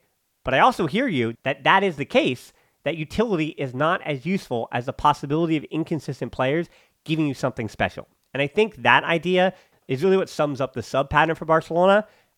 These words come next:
And I understand Domagoj, when he comes on the show and makes the argument that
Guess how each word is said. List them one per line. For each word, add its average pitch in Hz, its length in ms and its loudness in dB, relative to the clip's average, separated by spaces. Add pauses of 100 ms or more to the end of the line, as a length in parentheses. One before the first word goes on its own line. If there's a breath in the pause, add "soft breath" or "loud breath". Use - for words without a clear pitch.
And 147 160 -4
I 135 120 0
understand 160 640 -2
Domagoj, 160 600 0
when 151 120 -8
he - 40 -8
comes 156 220 -2
on 147 100 0
the 135 60 -6
show 156 180 0
and 143 80 -2
makes 139 160 -4
the 127 100 -6
argument 139 400 -4
that 120 220 -4